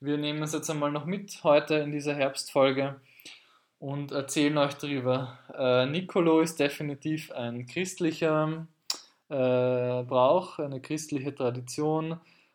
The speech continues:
wo auch immer wieder von der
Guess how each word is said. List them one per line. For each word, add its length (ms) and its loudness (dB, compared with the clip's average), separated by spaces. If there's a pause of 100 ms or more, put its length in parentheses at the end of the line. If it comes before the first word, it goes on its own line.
(100)
wo 240 -2
auch 160 -2
immer 360 -4
wieder 200 -2
von 600 -8
der 600 0